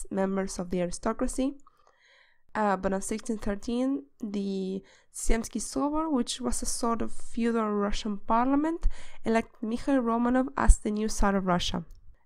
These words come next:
And before he became Tsar, Russia had been suffering from a period of anarchy and famine, commonly known as the Time of Troubles. In contrast, Mikhail's reign was quite prosperous. He actually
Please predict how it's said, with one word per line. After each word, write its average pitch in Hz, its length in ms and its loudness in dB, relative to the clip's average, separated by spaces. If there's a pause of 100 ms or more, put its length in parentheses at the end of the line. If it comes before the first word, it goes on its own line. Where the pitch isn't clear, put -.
And 208 380 0
before 277 340 4
he 311 160 0
became 277 320 0
Tsar, 247 360 4
Russia 247 300 0
had 226 220 -4
been 226 100 -4
suffering 226 500 -4
from 208 240 -2
a 185 60 0
period 214 280 2
of 202 200 -2
anarchy 240 480 0
and 233 140 0
famine, 269 520 0 (560)
commonly 240 300 2
known 226 260 0
as 220 140 0
the 202 100 -4
Time 190 240 -2
of 185 120 -10
Troubles. 285 480 0 (440)
In 262 100 2
contrast, 320 420 0
Mikhail's 262 480 2
reign 220 300 2
was 202 220 0
quite 202 320 -2
prosperous. 262 640 2 (420)
He 202 120 0
actually - 500 -6